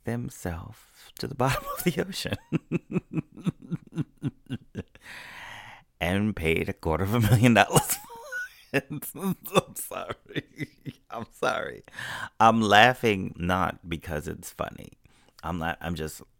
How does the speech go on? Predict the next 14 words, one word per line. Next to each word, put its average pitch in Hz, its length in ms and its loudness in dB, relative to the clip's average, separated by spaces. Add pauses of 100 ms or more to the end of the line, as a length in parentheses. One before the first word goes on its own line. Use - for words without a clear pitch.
(120)
I'm 92 160 -2
laughing 78 500 -4
because, 71 500 -10 (800)
um, 69 540 -8 (1700)
to 139 100 -4
find 151 360 -2
the 120 80 -4
joy 69 460 -6 (220)
in, 73 380 -8 (460)
<laughs> 679 400 -10
in 76 320 -6
it. - 220 -12
That's 76 360 -10
all. - 80 -4